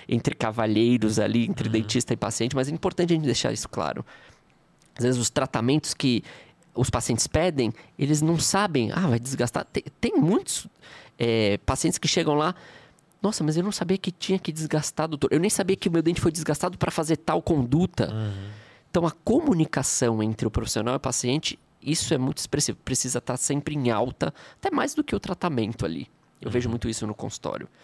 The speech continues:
Speaker 1: Falta de comunicação entre o profissional e o paciente. E aí a indicação errada, porque o paciente tá ali, né? A gente fala que quando tá na cadeira,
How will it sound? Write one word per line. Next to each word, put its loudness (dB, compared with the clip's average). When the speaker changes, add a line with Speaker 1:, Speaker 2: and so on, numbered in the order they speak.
Speaker 1:
Falta -2
de -4
comunicação 0
entre -4
o -2
profissional 0
e -4
o -2
paciente. -4
E 0
aí 4
a 4
indicação 0
errada, 0
porque 0
o 4
paciente -2
tá -2
ali, -2
né? 2
A -6
gente -6
fala -6
que -10
quando -8
tá -8
na -6
cadeira, -6